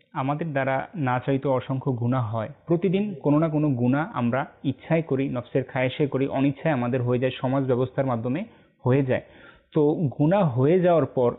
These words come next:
আমাদের কি করণীয় রয়েছে, এই বিষয়টি হাদিসে মোবারকা সুনানে তিরমিজি শরীফের হাদিস। হযরত সাইয়েদনা আবু বকর সিদ্দিক রাদিয়াল্লাহু তাআলা আনহু থেকে বর্ণিত, হুজুর আকরাম নূরে মুজাসসাম হুজুর সাল্লাল্লাহু আলাইহি ওয়াসাল্লাম ইরশাদ করেন, যখন কোনো বান্দা গুনাহ করে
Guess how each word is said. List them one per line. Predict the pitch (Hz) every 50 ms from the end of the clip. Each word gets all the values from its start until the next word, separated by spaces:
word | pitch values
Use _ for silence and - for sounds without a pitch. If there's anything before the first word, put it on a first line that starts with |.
| - -
আমাদের | - 131 143 147 147 147
কি | 147 - 165 147
করণীয় | - - 143 135 143 151 156 151 135 120
রয়েছে, | 117 113 - - 160
এই | 151
বিষয়টি | 143 131 - - 127 - 127
হাদিসে | 113 113 117 120 131 - -
মোবারকা | - 123 113 117 120 - - 151 - - - - - - _ - -
সুনানে | 147 127 123 127 127 - -
তিরমিজি | 143 135 143 143 131 131 120
শরীফের | - - 120 113 120 110
হাদিস। | 110 113 113 147 170 - - 151 143 139 - - -
হযরত | 131 131 156 156 -
সাইয়েদনা | 156 143 151 160 170
আবু | - - 135 123 135 147
বকর | 147 143 135 - 160 147
সিদ্দিক | - - 135 123 139 147 - 131
রাদিয়াল্লাহু | 123 117 120 123 123 120 123 135 160 160
তাআলা | - 135 123
আনহু | 120 120 117
থেকে | 117 127 131 131
বর্ণিত, | 117 120 120 117 117 117 -
হুজুর | 123 117 117 127 131
আকরাম | 123 113 117 - 120 123 120 127 143
নূরে | 147 131 131 135 131
মুজাসসাম | 123 120 120 120 - - 131 113 107 - - - - - _ -
হুজুর | 139 131 139 185 185 -
সাল্লাল্লাহু | 185 156 143 131 135 139 147
আলাইহি |
ওয়াসাল্লাম | 151 143 - 165 165 143
ইরশাদ | 131 - 180 180
করেন, | - 135 120 120 117
যখন | 117 127 131 - 165 170
কোনো | 160 - 151 143 127
বান্দা | 117 120 117 117 117 117 117 110 - - - - - _ _ _ _ _ _ - 120 110
গুনাহ | 123 135 143 170 220 214
করে | 220 - 135 120 113 131